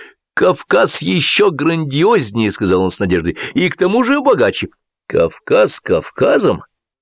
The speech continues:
но и у вас я в неоплатном долгу», — обескровил надежду Агапалыч. «Но пришло время. В славном городе Янтарные Пески мы установим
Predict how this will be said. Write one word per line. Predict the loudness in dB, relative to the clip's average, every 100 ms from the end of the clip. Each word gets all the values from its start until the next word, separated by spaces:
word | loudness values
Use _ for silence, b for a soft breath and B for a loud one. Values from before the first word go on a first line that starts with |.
| _
но | -6 -2
и | -2
у | -2 -2
вас | 0 0 -2 -2
я | -2 -2
в | -2
неоплатном | -2 2 4 4 2 0 -6 -2 0 0 -4 -6 -4 -4
долгу», — | -4 -6 -4 -2 -2 -6 _ _ _ _ _ _ _ -6
обескровил | -6 -6 -10 -8 -2 0 0
надежду | -2 -4 -2 -2 -2 -10 b b
Агапалыч. | -14 -14 -8 -4 -4 -4 B B B B
«Но | -2 0 0
пришло | 0 0 0 -2 -2 0 0
время. | 0 0 0 -2 -8 _ _ _ _ _ _ _
В | -8
славном | -2 2 2 2 2 2 0
городе | 2 2 2 -2 -2 -2
Янтарные | 0 0 -2 -2 2 2 2 2 2 0
Пески | -4 -6 -4 -2
мы | 0 -2 -2
установим | -2 -2 -6 -2 0 0 -4